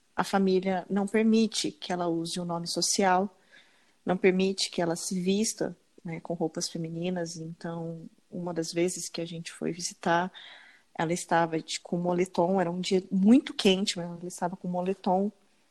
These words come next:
calça comprida, capuz. É, alguns indícios, né, de que existe a violência ali. E, e os pais não,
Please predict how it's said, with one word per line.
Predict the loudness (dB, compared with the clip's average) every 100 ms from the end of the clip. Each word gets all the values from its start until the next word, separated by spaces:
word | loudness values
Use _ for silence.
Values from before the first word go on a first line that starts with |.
| _ _ _ _
calça | 6 8 8 4 -4
comprida, | -4 -2 2 2 2 2 2
capuz. | 2 2 2 4 2 2 -2 -4 -10 _ _ _ _ _ _ _ _ _ _ -4
É, | 0 4
alguns | 6 8 6 6
indícios, | 6 8 8 6 4 2 2
né, | 2 2
de | 0 -4
que | 0 2 4 4 4 2 -2 -4
existe | 0 2 6 6 4 2
a |
violência | 4 2 2 0 -2 -4 -4
ali. | -6 -14 -12
E, | -4 0 2 2 0 -4 -2
e | -2
os | 2
pais | 6 8 8 4
não, | 0 0 -2 -4